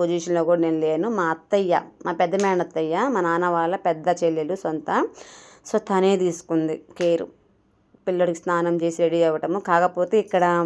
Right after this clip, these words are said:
మా చిన్నోడు టీ షర్ట్ వేయడం వల్ల అట్లా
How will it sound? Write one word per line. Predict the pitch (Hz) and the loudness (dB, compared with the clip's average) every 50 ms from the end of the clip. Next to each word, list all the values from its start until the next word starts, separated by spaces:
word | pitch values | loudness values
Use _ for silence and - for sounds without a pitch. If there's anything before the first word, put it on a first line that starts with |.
| 165 165 160 - - - - - - _ - | 0 -2 -4 -6 -10 -20 -20 -20 -10 _ 0
మా | 180 180 180 | 0 0 0
చిన్నోడు | - 196 190 214 226 240 247 226 233 233 190 185 - - | -2 0 2 4 6 8 8 8 8 6 6 2 -4 -4
టీ | - 190 | -4 -2
షర్ట్ | 185 196 185 170 180 180 | 0 2 2 2 2 2
వేయడం | 175 175 175 175 170 | 2 4 4 2 2
వల్ల | 170 165 165 180 196 | 2 2 4 4 2
అట్లా | 185 - 170 | 2 2 0